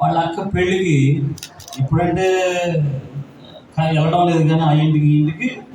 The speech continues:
మేము ట్రైనింగ్ అయిపోయిన కొత్తలో ఎవరు పిలిచినా ఆ ఇంటికి పోయి సేవ చేయడానికి, పరిచయం చేయడానికి వెళ్ళేవాడు. మేము లోపల మాట్లాడుకున్నాం, అయ్యగారు బయట ఉన్నాడు, నేను చూసుకోలేదు.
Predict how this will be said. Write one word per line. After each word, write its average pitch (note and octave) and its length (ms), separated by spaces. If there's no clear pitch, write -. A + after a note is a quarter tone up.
మేము D3 220
ట్రైనింగ్ F#3 360
అయిపోయిన E3+ 360
కొత్తలో D#3+ 560
ఎవరు D#3+ 280
పిలిచినా E3+ 360
ఆ F3 40
ఇంటికి E3 300
పోయి E3 200
సేవ D#3+ 240
చేయడానికి, D#3+ 460
పరిచయం D3+ 360
చేయడానికి D#3 460
వెళ్ళేవాడు. D3 640
మేము G#3 160
లోపల A3+ 380
మాట్లాడుకున్నాం, G3+ 840
అయ్యగారు G3+ 340
బయట G#3+ 340
ఉన్నాడు, G#3 320
నేను G#3+ 380
చూసుకోలేదు. C3 720